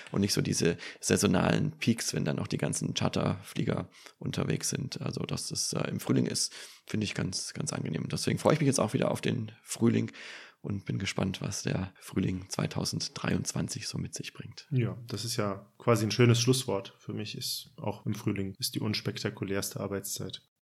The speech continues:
Speaker 2: Ja, in dem Sinne, ähm, haben wir die vier Jahreszeiten abgearbeitet. Ich hoffe, wir haben nichts vergessen. Ich hoffe, es war auch nicht zu langwierig. War wieder mal eine Wetterfolge quasi, aber n-, aus einer anderen Herangehensweise.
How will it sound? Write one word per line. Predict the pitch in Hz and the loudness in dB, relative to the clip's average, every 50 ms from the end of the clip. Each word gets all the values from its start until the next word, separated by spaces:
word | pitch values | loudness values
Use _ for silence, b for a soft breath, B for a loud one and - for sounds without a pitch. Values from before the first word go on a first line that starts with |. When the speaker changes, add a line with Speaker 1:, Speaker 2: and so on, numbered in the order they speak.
| _ _ _ - | _ _ _ 8
Speaker 2:
Ja, | 143 135 | 10 10
in | 120 | 10
dem | 110 113 | 10 8
Sinne, | 101 98 123 135 147 135 | 8 8 8 8 6 6
ähm, | 110 117 113 113 110 107 110 117 117 - | 6 4 4 4 4 2 2 0 -2 0
haben | - 120 117 117 | 4 6 6 8
wir | 117 117 110 110 110 107 - - - _ - | 8 8 6 4 2 -2 -6 -10 -14 _ -4
die | - 113 104 101 101 101 101 | 0 2 4 4 2 2 -2
vier | - - - 123 113 | -4 2 4 6 6
Jahreszeiten | 98 95 92 98 101 117 123 123 - - 135 131 131 135 | 6 4 0 -2 -4 -4 -4 -4 -2 0 0 0 2 2
abgearbeitet. | - - - - - 139 139 139 143 143 - 160 - - - | 0 0 0 2 2 4 4 4 4 2 2 -2 -4 -4 -6
Ich | 127 - - | -2 2 4
hoffe, | 117 117 117 127 120 113 113 110 110 110 110 | 4 6 8 8 8 8 8 6 4 4 2
wir | 113 107 | 4 6
haben | 110 120 120 | 8 8 10
nichts | 117 123 131 127 - | 10 10 8 8 4
vergessen. | 117 - - 123 - - - 190 196 185 | 4 4 4 4 4 4 2 2 2 2
Ich | 143 127 - | 2 2 4
hoffe, | 127 120 120 - | 2 4 4 4
es | 123 117 117 - - | 4 4 4 6 6
war | 113 113 - | 8 8 6
auch | - 117 | 6 4
nicht | - 127 127 127 - | 4 4 4 4 4
zu | - 107 | 4 4
langwierig. | 104 107 131 151 151 151 151 151 156 - - B B B B B B B B B B _ _ _ _ - | 6 6 6 4 4 2 0 0 -2 -4 -8 B B B B B B B B B B _ _ _ _ 4
War | 117 117 110 113 | 4 4 4 6
wieder | 120 120 127 | 6 6 6
mal | 123 123 120 | 8 8 8
eine | 117 117 117 | 8 8 8
Wetterfolge | 127 127 127 175 160 - 170 165 156 147 147 | 8 6 6 4 4 6 6 4 6 4 2
quasi, | 147 - 151 147 135 135 131 | 2 4 4 6 6 6 6
aber | 123 113 120 | 6 6 6
n-, | 117 117 123 127 123 127 117 123 - 135 - | 8 8 6 6 4 2 -2 -4 -6 -6 -4
aus | - 123 - - | -2 0 2 2
einer | 117 113 113 113 - | 4 2 2 2 2
anderen | 110 117 120 123 120 | 2 4 4 4 4
Herangehensweise. | 120 113 104 107 123 131 135 139 139 135 - - 143 139 135 131 139 143 139 | 4 2 4 4 4 4 4 2 2 0 -2 -2 0 0 0 0 -2 -4 -6